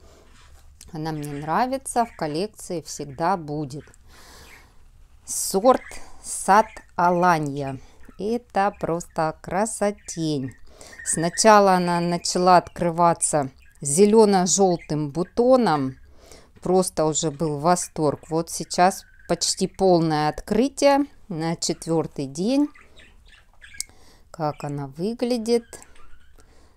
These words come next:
Суперски, с чернильным крапом, красивым узором из мелких крапинок по краю лепестков. Цветок объёмный,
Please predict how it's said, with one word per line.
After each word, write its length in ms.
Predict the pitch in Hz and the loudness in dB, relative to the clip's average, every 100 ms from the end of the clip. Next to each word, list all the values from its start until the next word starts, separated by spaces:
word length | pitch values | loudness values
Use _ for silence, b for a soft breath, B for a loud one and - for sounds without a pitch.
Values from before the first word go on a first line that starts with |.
| - | -20
Суперски, 1120 | - - 196 185 180 170 - - - - 156 | -16 -8 -6 -6 -4 -6 -6 -10 -12 -8 -6
с 80 | - | -6
чернильным 920 | - - 175 180 185 175 151 151 143 | -6 0 0 2 2 2 0 -2 -4
крапом, 800 | 135 170 180 220 226 202 180 180 185 - b b b b | -6 -4 2 2 2 2 2 -2 -8 -18 b b b b
красивым 680 | - 175 - 202 180 160 156 | -2 0 0 0 0 0 0
узором 720 | 160 156 165 233 233 208 185 | -2 -4 0 4 6 4 2
из 140 | 180 156 | -2 -2
мелких 640 | 170 175 156 - 151 - - | 0 0 -2 -4 -8 -8 -14
крапинок 720 | - 170 170 - 156 156 143 _ | -4 0 0 0 -4 -4 -6 _
по 160 | 165 147 | -6 -6
краю 500 | - 160 196 220 196 | -6 -2 0 0 0
лепестков. 920 | 180 160 - 160 - - 160 147 - b b b b b - | -2 -4 -6 -6 -8 -6 -2 -2 -4 b b b b b -8
Цветок 640 | - 170 185 175 156 - | -4 -4 -2 -2 -2 -2
объёмный, 920 | 160 151 147 180 226 247 247 247 269 | -4 -4 -2 2 2 2 0 0 -2